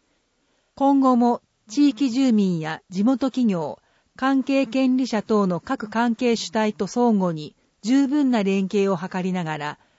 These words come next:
仮称、枝川駅周辺地区の目指す姿の実現に向けて取り組んでいきます。閲覧場所、区ホームページ。口頭情報ステーション、区役所二階。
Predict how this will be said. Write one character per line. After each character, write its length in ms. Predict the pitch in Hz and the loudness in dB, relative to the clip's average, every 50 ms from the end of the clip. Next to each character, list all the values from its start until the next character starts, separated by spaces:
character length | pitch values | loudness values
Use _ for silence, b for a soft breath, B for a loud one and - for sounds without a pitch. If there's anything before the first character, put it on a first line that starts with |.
| _ _ _ _ _ _ | _ _ _ _ _ _
仮 140 | 214 214 | -6 -6
称、 400 | 220 240 - 269 269 262 254 - - _ _ _ | -4 -2 0 0 2 2 2 0 -2 _ _ _
枝 260 | 196 214 220 277 285 | -2 -2 0 0 0
川 260 | 285 294 294 285 277 | 0 0 0 0 0
駅 260 | 262 247 233 - 202 175 | 0 -2 -2 -4 -6 -6
周 300 | - - 220 226 233 190 | -4 -4 -2 -2 0 0
辺 240 | 220 240 233 220 | 0 0 -2 -2
地 140 | 202 - - | -4 -6 -8
区 140 | - 220 196 | -4 -4 -2
の 180 | 175 170 175 175 | -2 -2 -4 -6
目 160 | 170 170 190 | -4 -6 -4
指 200 | 185 254 262 226 | -4 -4 -6 -6
す 100 | - - | -8 -8
姿 380 | - 220 214 214 208 - 196 | -4 -2 -2 -2 -2 -4 -4
の 120 | 175 175 170 | -6 -6 -6
実 280 | 156 156 156 - 202 | -6 -8 -10 -8 -4
現 180 | 196 202 202 202 | -2 0 0 0
に 160 | 190 190 185 | 0 0 0
向 120 | 180 180 160 | 0 -2 -2
け 100 | 185 165 | -4 -6
て 160 | - 175 160 | -6 -8 -6
取 240 | - 185 185 214 208 | -6 -4 -4 -4 -4
り 60 | 220 | -2
組 140 | 233 240 214 | -2 0 0
ん 60 | 202 | 0
で 100 | 180 165 | 0 -4
い 80 | 156 | -6
き 140 | - - 160 | -8 -10 -12
ま 160 | 156 147 156 | -12 -12 -14
す。 280 | 151 - - - - _ _ _ _ _ _ _ _ _ _ _ _ _ _ _ _ _ _ _ _ _ - | -14 -16 -20 -20 -20 _ _ _ _ _ _ _ _ _ _ _ _ _ _ _ _ _ _ _ _ _ -4
閲 240 | 208 202 - 254 247 | -4 -2 -2 0 0
覧 240 | 269 262 254 240 | 2 2 4 4
場 100 | 226 233 | 2 2
所、 320 | 208 - - 196 196 - - _ _ _ _ _ _ _ _ - | 0 0 -2 -2 -2 -2 -6 _ _ _ _ _ _ _ _ 0
区 180 | - 285 285 240 | 2 2 2 2
ホ 240 | - - 269 269 | 2 2 4 6
ー 40 | 269 | 6
ム 140 | 254 262 240 | 6 6 4
ペ 220 | - 247 226 214 | 4 2 2 2
ー 20 | 185 | 0
ジ。 240 | 151 143 143 - - _ _ _ _ _ _ _ - | -2 -6 -12 -14 -16 _ _ _ _ _ _ _ -2
口 200 | 277 269 269 - | 0 0 0 2
頭 240 | - 277 277 269 | 2 2 2 2
情 240 | 220 262 262 254 247 | 4 4 4 4 4
報 220 | - 247 247 240 220 | 4 2 2 2 2
ス 100 | - - | 0 0
テ 180 | 240 226 208 | 0 0 0
ー 40 | 185 | 0
シ 120 | - - | -2 -6
ョ 60 | 160 143 | -8 -8
ン、 180 | 143 135 - - _ _ _ _ _ _ _ - | -8 -10 -14 -16 _ _ _ _ _ _ _ -4
区 120 | - 220 | -2 0
役 200 | 240 254 254 - | 0 0 -2 -4
所 160 | - - 180 | -6 -4 -4
二 140 | 165 156 156 | -4 -4 -8
階。 380 | 165 170 160 156 151 147 - | -8 -10 -10 -10 -10 -12 -14